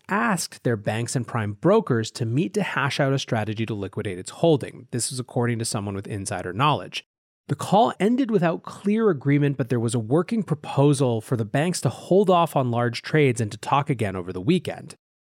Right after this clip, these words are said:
Goldman Sachs and Morgan Stanley clearly left that meeting completely ignoring that tacit agreement,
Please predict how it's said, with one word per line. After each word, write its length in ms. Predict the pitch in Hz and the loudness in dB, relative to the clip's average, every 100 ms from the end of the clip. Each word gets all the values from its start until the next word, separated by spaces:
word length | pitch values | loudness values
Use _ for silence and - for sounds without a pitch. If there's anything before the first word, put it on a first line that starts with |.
| - | -4
Goldman 340 | - 160 147 | 0 2 2
Sachs 420 | 139 - 170 170 - | 2 2 2 2 0
and 120 | 127 | 0
Morgan 260 | 127 127 | 2 0
Stanley 400 | 117 156 156 131 | 0 2 2 2
clearly 540 | 127 - - 190 220 220 | 0 -2 4 4 4 4
left 320 | 185 190 - | 4 4 2
that 200 | 175 156 | 0 2
meeting 440 | 151 165 156 143 | 2 4 4 2
completely 1040 | 123 - 120 - - - 170 226 226 220 190 | -2 -4 -4 -4 -10 -2 0 0 0 4 4
ignoring 560 | 147 147 160 156 135 | 4 2 4 4 2
that 220 | 127 123 | 0 -2
tacit 440 | - - 139 - 135 | -2 -2 0 0 -2
agreement, 480 | 113 135 127 107 | 0 0 2 -2